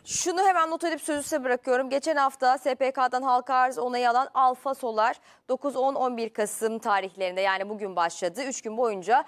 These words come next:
talep toplama sürecini gerçekleştirecek efendim. Pay başına elli sekiz nokta elli liradan, e, fiyattan talep toplayacak. Bugün başladı ve halka açıklık oranı yüzde yirmi, halka arz büyüklüğü ise beş yüz otuz sekiz milyon lira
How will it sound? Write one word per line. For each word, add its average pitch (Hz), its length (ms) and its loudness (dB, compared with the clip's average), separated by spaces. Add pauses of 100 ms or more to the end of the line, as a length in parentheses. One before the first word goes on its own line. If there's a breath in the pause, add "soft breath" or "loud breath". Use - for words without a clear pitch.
(240 loud breath)
talep 277 340 0
toplama 254 680 0 (200)
sürecini 247 720 0
gerçekleştirecek 214 840 -2
efendim. 214 340 0
Pay 247 260 0
başına 226 380 -2 (260 loud breath)
elli 240 240 0
sekiz 262 420 -4
nokta 254 240 0
elli 254 280 2
liradan, 254 420 2 (280 soft breath)
e, 208 280 2
fiyattan 240 640 0 (100)
talep 240 440 0
toplayacak. 226 720 -2
Bugün 233 440 -6
başladı 208 680 2 (340 loud breath)
ve 233 160 2
halka 247 320 2
açıklık 240 380 -4
oranı 196 240 0
yüzde 240 300 -4
yirmi, 262 320 0
halka 233 380 2
arz 240 200 2
büyüklüğü 220 300 -12
ise 226 440 -2
beş 247 220 2
yüz 233 80 -12
otuz 233 240 -8
sekiz 240 300 -6
milyon 190 380 -4
lira 262 320 2